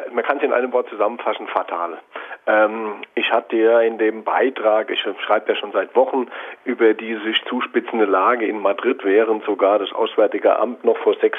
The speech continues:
Wochen, äh, Reisewarnung ausgesprochen hatte für andere Regionen in, in Spanien,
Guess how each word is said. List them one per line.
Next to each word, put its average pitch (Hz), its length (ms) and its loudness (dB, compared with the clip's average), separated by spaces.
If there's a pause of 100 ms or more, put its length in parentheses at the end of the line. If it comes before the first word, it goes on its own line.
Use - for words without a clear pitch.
(100)
Wochen, 117 320 2 (380)
äh, 101 300 4 (320)
Reisewarnung 127 1040 2
ausgesprochen - 800 0
hatte - 360 2
für 110 300 0
andere 120 360 0
Regionen 117 480 -2
in, 110 360 -6 (300)
in 113 160 -2
Spanien, 117 680 0